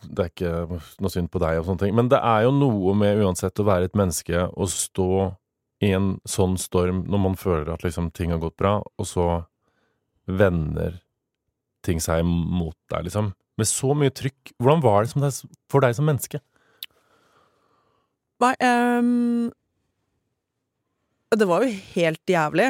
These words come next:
Speaker 1: Mm.
Speaker 2: Eh, altså, først og fremst fordi at jeg måtte gå fra den jobben, ikke sant? Det var et mareritt. Eh, fordi at
Speaker 1: Det var drømmejobben?
Speaker 2: Ja, det var drømmejobben.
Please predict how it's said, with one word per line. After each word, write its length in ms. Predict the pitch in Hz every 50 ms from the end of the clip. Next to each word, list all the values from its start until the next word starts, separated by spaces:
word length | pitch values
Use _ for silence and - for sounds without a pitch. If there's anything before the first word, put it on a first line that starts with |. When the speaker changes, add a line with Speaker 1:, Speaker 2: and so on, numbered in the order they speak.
| 247 196
Speaker 1:
Mm. 140 | 117 110
Speaker 2:
Eh, 640 | 101 196 202 196 190 190 185 185 175 - - - - -
altså, 180 | 185 190 185
først 420 | - - - - 196 170 - - 262
og 60 | -
fremst 420 | - 208 175 160 165 - - - -
fordi 540 | - 190 180 165 - 170 147 151 175 202 170 - _ _ -
at 160 | 170 160 - _ _ -
jeg 80 | -
måtte 200 | 160 151 - 175 160
gå 120 | - - - -
fra 120 | - 170 160
den 160 | 156 156 160 139
jobben, 280 | 147 151 202 226 170 - - _
ikke 140 | - 185 185
sant? 240 | 202 208 208 - - _ _ _ _ _ _ _ _ _ _ _ _
Det 80 | - 190
var 80 | 185 180
et 80 | 185 185
mareritt. 800 | 185 190 175 160 165 160 160 160 240 233 - _ - - - - _ _ _ _ _ _ _ _ _ _ _ _ -
Eh, 520 | 180 175 170 170 170 170 170 170 165 151 - - - _ -
fordi 420 | - - 214 185 165 - 185 170 170 180 180 170 170 - _ _ _ _
at 400 | 175 170 - _ _ - - - - _ _ _ _ _ _ _ _ _ _
Speaker 1:
Det 60 | 98 98
var 60 | 92
drømmejobben? 380 | 98 95 87 78 76 78 104 107 - _ _ _
Speaker 2:
Ja, 100 | _ 226
det 60 | 233 240
var 80 | 233 233
drømmejobben. 320 | 208 180 170 185 247 339